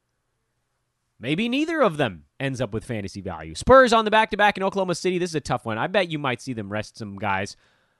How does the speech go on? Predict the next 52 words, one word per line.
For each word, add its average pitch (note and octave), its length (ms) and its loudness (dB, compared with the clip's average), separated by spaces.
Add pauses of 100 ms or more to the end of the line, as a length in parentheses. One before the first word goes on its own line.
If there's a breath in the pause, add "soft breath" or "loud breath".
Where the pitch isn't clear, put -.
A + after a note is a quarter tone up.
(140)
Although, D3+ 220 2
frankly, G3 480 0 (420)
they're A#3 300 4
bubbling A3+ 560 4
right B2+ 240 0
now. G#2 200 -2
This A3+ 220 -2
is F4+ 60 0
a - 40 -4
team C#4+ 220 -4
on F3+ 120 2
the C#3 80 0
bubble. C#3+ 380 2
They C3+ 220 -2
might C4 280 -6
need F3+ 160 -8
to B2 60 -4
push A3+ 260 0
themselves G#2+ 440 -4
a F#2+ 40 -10
little F2+ 160 -4
bit. E2+ 240 -4
So A#2 220 0
that D3+ 220 2
might B3 200 2
actually G#3 320 0
be A#2+ 100 -4
good F3+ 380 2 (120)
for A#2 160 -6
your G#2+ 140 -4
guys' G#2 280 -6
fantasy G#2+ 340 -10
value G2 260 -4
on G2 140 -10
San A2 180 -6
Antonio. E3+ 560 2 (680 soft breath)
Oklahoma G#3 360 2
City G3+ 240 2
is E3 100 2
a D#3+ 60 0
non-story F#3 960 0
on E3 120 -2
the D#3 60 -6
fantasy D#3 420 -4
side, F3 320 0
so F#3 60 -6
we E3+ 60 -4
can C3+ 120 -6
jump D#3 280 -2
on C3+ 180 0
over A#2+ 200 -2
them. A#2 380 -2